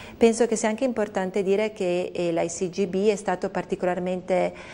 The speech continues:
attivo nell'assistere i nostri Paesi membri, eh, per quanto riguarda lo studio del covid. Abbiamo creato un portale web che viene, eh, continuamente aggiornato, dove abbiamo messo tante risorse,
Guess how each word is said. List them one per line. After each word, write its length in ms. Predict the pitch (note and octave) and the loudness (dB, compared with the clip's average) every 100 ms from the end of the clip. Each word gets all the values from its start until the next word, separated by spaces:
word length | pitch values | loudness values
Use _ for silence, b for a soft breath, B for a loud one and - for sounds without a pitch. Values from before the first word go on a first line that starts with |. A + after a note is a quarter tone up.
| B B | B B
attivo 800 | G#3+ F#3 - G#3 G#3+ G3+ A3 A3 | 2 2 0 0 2 4 4 4
nell'assistere 680 | G3+ F3+ F3+ - G#3 G#3 G3 | 2 0 -2 -2 -2 0 -2
i 60 | |
nostri 300 | F3 F3 G3+ | -2 0 0
Paesi 420 | G3 F3 F#3 E3+ F3 | 2 2 2 0 0
membri, 580 | G3 G3+ F3+ E3+ E3+ B B B B B - | 0 0 0 0 0 B B B B B 4
eh, 500 | F#3 F3 E3+ E3+ E3+ | 6 8 6 4 2
per 240 | F3+ F3 | 2 4
quanto 300 | F#3+ F3+ F3+ | 2 0 0
riguarda 880 | F3+ E3+ E3+ E3+ F3 F3 F3 F3 F3 | 0 2 2 2 0 2 4 2 2
lo 100 | E3+ | -2
studio 300 | - F#3 F3 | -2 0 2
del 200 | D#3+ D#3 | 0 0
covid. 600 | F3+ D#3+ - - - - B B B | 0 2 2 -4 -2 -4 B B B
Abbiamo 480 | - F3+ F#3+ G3 F#3+ | 0 4 6 4 2
creato 460 | F#3+ G3 F#3+ F#3+ F#3+ | 0 2 2 0 -4
un 100 | E3+ | -2
portale 480 | F3+ F#3 F3+ F3 F3+ | -2 0 0 0 2
web 560 | F3 F#3 F#3+ F#3 C4 - B B B | 4 4 2 0 -2 -4 B B B
che 160 | - G3 | 4 6
viene, 600 | F3+ F#3+ F#3 F#3+ F#3+ - | 6 4 4 2 2 0
eh, 180 | F3+ E3+ | 0 0
continuamente 640 | F3+ D#3+ F3 E3+ F3+ F3+ | -4 -6 -4 -2 -2 -2
aggiornato, 640 | F3 D#3+ G3+ G3+ F#3+ F#3+ A3+ | -2 2 2 2 0 2 2
dove 180 | G3 F#3 | 4 2
abbiamo 300 | F#3 F#3 F3+ | 0 -2 -2
messo 800 | F#3+ F#3 - F3+ F3 E3+ E3+ - - - | -2 -2 -2 0 2 2 0 -2 -8 -8
tante 320 | - F#3+ F#3+ G#3+ | -2 0 2 2
risorse, 840 | G3 - F#3+ G3+ G3+ - A3 | 2 2 4 4 0 2 2